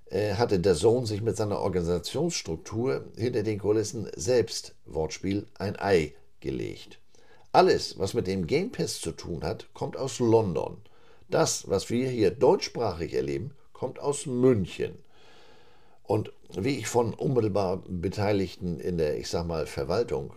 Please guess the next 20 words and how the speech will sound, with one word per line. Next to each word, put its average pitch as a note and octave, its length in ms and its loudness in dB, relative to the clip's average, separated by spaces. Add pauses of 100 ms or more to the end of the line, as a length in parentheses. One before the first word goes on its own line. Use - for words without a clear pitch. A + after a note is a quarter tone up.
bei C#2+ 280 -6
The A#1+ 100 -10
Zone C2 360 -6
weiß, D#2+ 400 -4 (600)
war G#2+ 180 6
die G#2 100 4
firmeninterne G#2 800 4
Kommunikation F#2+ 760 -2
dahingehend D#2+ 840 -4
wenig F2+ 500 -2
bis E2 220 -6
gar C#2+ 240 -2
nicht - 280 -10 (100)
vorhanden. A#1+ 600 -12 (1120)
Ähm, D2+ 580 -2 (180)
wie E2 120 -6
sagte E2+ 300 -4
die D#2+ 160 -2
Dame D#2 380 -4
damals, D2 560 -6